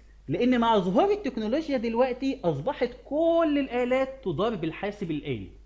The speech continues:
فبالتالي اصبحت الاهميه النسبيه للعامل قليله جدا. العامل ما عادش شيء اساسي للانتاج، لان الانتاج او الالات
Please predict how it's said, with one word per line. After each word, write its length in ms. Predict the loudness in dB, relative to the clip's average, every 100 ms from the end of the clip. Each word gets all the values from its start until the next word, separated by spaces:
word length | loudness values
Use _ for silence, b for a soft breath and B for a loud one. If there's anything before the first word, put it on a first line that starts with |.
| -20 -20 -20 b b 0
فبالتالي 540 | 0 2 2 0 -2 -10 -6 -2
اصبحت 500 | 0 2 2 2 -4
الاهميه 440 | -4 -2 0 0
النسبيه 580 | 0 -2 -2 -4 -4 -2
للعامل 440 | -2 -2 -2 -2
قليله 380 | 0 -2 2 2
جدا. 380 | 2 -2 -4 -8 -14 -20 -20 -4
العامل 420 | -2 2 2 2 2
ما 80 |
عادش 200 | 2 0
شيء 360 | -4 -6 -4 -6
اساسي 360 | 2 2 2 -2
للانتاج، 560 | -2 -4 -4 -2 -4 -8 -20 -10
لان 260 | -2 2 2
الانتاج 520 | 2 0 2 2 2
او 140 | 0 0
الالات 400 | 2 0 0